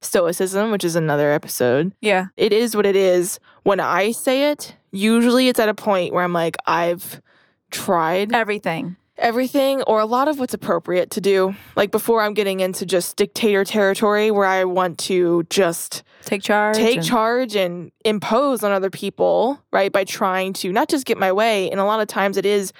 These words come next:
Speaker 1: wanting to rescue a family member from a shitty <laughs> decision,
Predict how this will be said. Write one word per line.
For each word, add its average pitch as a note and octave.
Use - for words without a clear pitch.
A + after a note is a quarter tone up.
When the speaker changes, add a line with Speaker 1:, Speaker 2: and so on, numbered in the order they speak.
Speaker 1:
wanting G#3+
to G#3
rescue F#3+
a G#3+
family G#3
member F#3
from G3+
a G3
shitty G#3
<laughs> F#3+
decision, A#3